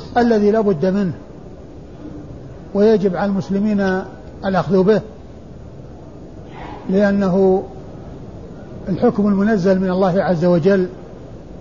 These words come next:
والله تعالى حكيم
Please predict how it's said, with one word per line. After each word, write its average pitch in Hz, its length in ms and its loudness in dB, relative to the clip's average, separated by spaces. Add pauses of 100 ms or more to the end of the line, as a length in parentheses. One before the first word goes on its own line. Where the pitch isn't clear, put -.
(960)
والله 202 360 6
تعالى 185 640 2 (440)
حكيم 202 720 2